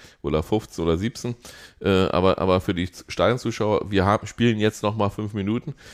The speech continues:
fand ich gut. Also muss ich sagen, ähm, f-, für einen Schiedsrichter Perfekt. Und dann, äh, neunzig plus elf, äh, hab ich mir aufgeschrieben, ich lese dir mal genauso vor. Beste,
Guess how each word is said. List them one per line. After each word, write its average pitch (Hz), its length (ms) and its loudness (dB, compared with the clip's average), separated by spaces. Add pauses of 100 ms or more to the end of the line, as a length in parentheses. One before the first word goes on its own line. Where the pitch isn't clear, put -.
(160)
fand 95 200 0
ich 104 100 0
gut. - 300 -2
Also 80 360 2 (200)
muss 95 240 -2
ich 90 120 -4
sagen, 85 400 0
ähm, 87 640 0
f-, - 200 -14
für - 200 -6
einen 90 80 -4
Schiedsrichter 104 640 -2 (560)
Perfekt. - 460 -2 (1120)
Und 85 260 0
dann, 95 260 0
äh, 87 760 6 (160)
neunzig 95 400 -2
plus 92 180 2
elf, 120 460 4 (960)
äh, 76 80 -4
hab 82 160 2
ich 107 60 -2
mir 101 120 -4
aufgeschrieben, 101 500 0 (140)
ich - 180 -12
lese 95 280 2
dir - 20 4
mal 92 140 4
genauso 90 420 4
vor. 87 400 2 (180)
Beste, 127 480 4